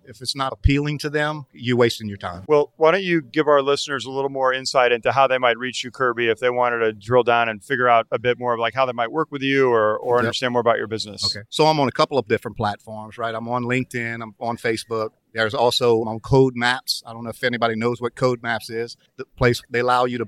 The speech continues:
Speaker 1: do proposals for software development
Speaker 2: Okay.
Speaker 1: as a developer.
Speaker 2: Okay.
Speaker 1: So I go out there and I find my business through different things that people ask for.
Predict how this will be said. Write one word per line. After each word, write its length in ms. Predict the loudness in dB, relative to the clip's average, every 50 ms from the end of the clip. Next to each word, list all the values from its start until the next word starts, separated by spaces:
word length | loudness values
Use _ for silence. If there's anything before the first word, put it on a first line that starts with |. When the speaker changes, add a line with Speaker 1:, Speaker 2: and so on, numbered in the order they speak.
| -6
Speaker 1:
do 120 | -8 -6 2
proposals 640 | 2 4 4 6 4 4 4 2 -2 -8 -12 -12 -8
for 400 | -6 -4 -4 -4 -4 -6 -8 -6
software 460 | -2 0 0 0 0 0 -2 -2 0
development 540 | -2 -2 -4 -4 -4 -4 -6 -6 -8 -8 -6 -4
Speaker 2:
Okay. 260 | -2 0 2 2 2 2 -2
Speaker 1:
as 200 | -4 -4 -4 -4
a 20 |
developer. 560 | -4 -4 -2 0 0 0 0 -2 -4 -6 -4 -4 -2
Speaker 2:
Okay. 220 | 0 2 2 2 2
Speaker 1:
So 320 | -2 -4 -4 -4 -4 -6
I 60 | -8 -4
go 160 | 0 2 2
out 100 | 2 2
there 120 | 0 -2 -2
and 100 | -2 -6
I 40 |
find 340 | -8 -6 -6 -4 -4 -4 -4
my 140 | -6 -6 -8
business 520 | -8 -8 -10 -10 -8 -8 -8 -8 -8 -8
through 360 | -8 -6 -6 -6 -6 -6 -6 -6
different 260 | -6 -6 -8 -12 -12
things 220 | -10 -10 -10 -10
that 100 | -12 -8
people 260 | -8 -8 -6 -4 -2
ask 240 | -2 -2 -2 -4 -8
for. 380 | -8 -6 -4 -4 -4 -4 -6